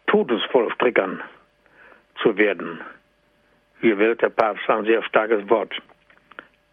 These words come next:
Todesvollstreckern. Von anderer Stelle ist schon gesagt worden, dass die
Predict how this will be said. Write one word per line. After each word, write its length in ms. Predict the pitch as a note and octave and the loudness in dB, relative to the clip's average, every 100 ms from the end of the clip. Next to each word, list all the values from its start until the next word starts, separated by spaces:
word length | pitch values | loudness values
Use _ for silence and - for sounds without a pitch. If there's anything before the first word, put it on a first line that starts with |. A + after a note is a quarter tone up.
| - | -6
Todesvollstreckern. 1000 | - E3+ A2 - G#2 - - A2+ F#2+ F2+ - _ _ - - - - - - - - | 0 0 -2 -2 -2 0 -2 0 -2 -4 -18 _ _ -20 -20 -20 -20 -20 -20 -20 -4
Von 120 | - B2 | 0 0
anderer 340 | C#3 C3+ C3+ | 2 0 0
Stelle 280 | - A#2+ B2 | 0 2 2
ist 100 | B2 | 2
schon 240 | C3 A#2 | 0 2
gesagt 360 | A2+ A2 B2 - | 2 2 0 0
worden, 380 | A2 G#2 F#2+ F2+ - - _ _ - - - - - - | 0 0 -4 -10 -16 -20 _ _ -20 -20 -20 -20 -12 0
dass 200 | A2+ G2 - | 0 0 -4
die 260 | C3 G#2+ G2 | -2 0 0